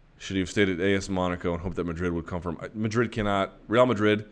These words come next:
you see they're talking about adding another midfielder. They cannot add anybody else, man. Like, did you guys watch James Rodriguez last night? When you see him playing in a, in a more, he's, he's, uh, on the midfield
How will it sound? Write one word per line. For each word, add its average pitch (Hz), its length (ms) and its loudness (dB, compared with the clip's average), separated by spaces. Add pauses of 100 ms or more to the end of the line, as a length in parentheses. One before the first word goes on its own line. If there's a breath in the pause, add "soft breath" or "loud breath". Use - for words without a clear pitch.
(300 loud breath)
you - 60 -12
see 131 100 -2
they're 110 200 6
talking 98 340 0
about 104 160 2
adding 101 140 2
another 98 220 -2
midfielder. 110 520 0
They 110 120 -2
cannot 92 340 -4
add 87 300 -2
anybody 90 420 -2
else, 73 280 -6
man. 67 200 -10 (280 loud breath)
Like, 113 120 0
did 123 100 -2
you 143 80 0
guys 170 220 8
watch 143 260 4
James 143 220 0
Rodriguez 139 420 2
last 147 200 2
night? 151 180 0 (220 loud breath)
When 131 100 2
you 143 60 4
see 175 200 2
him 175 200 0
playing 135 320 0
in 117 80 2
a, 104 80 2
in 104 180 -2
a 101 120 2
more, 98 280 0 (140)
he's, 113 160 0
he's, 110 360 2
uh, 92 280 2
on 110 80 2
the 107 80 2
midfield 143 500 2